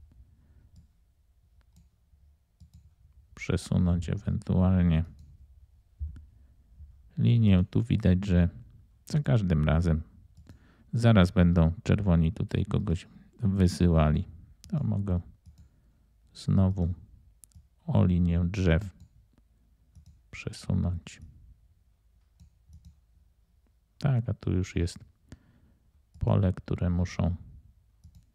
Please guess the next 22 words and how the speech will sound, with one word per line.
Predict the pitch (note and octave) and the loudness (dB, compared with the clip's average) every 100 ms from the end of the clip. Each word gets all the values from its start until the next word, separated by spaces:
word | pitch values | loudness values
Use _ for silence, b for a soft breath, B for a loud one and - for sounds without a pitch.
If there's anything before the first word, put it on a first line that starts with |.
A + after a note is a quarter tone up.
| _ _ _ - - | _ _ _ -18 -4
forsować. | G2 - - D2+ - - - - - - - _ _ _ - | -4 -2 -2 -2 -4 -20 -20 -20 -20 -20 -20 _ _ _ -8
W | |
armii | - A#2+ C#3 G#2+ | 6 8 8 8
rosyjskiej | G#2 D3 - E2+ - F#2 G2+ | 8 6 4 2 4 6 8
jest | F2 D2+ | 6 4
stanowisko | - F#2 F2 D#2 C#2 - D#2 | 4 6 6 4 0 -2 0
tragarza. | - F2 E2+ D#2 D2 - - _ _ - | 2 2 6 4 4 -4 -10 _ _ 2
To | D#3+ | 4
taka | G2 - | 4 0
osoba, | - - G#2 E2 | -2 2 4 4
która | - - C#2+ | 2 0 0
przenosi | - B2 F2 - - | 2 6 6 4 0
zaopatrzenie. | D#2+ D#2 - - - D#2 D#2 D2 - B B B B B | 0 0 2 -2 0 2 4 2 -4 B B B B B
Ludzie | C#3+ C3 A#2 | 4 6 8
mają | A2+ F#2 D2+ | 8 6 4
taki | - E2 | -2 -2
zapis | E2 E2 D#2 | -2 -2 -4
w | - | -6
kontrakcie, | - A#2+ - B2+ - - | 0 0 2 0 0 -4
mają | - D#2 | -2 -2
takie | - D2+ - | -4 -4 -4
stanowisko. | - E2 E2+ F#2+ G2+ - - F2+ _ | -2 0 2 4 0 0 0 -2 _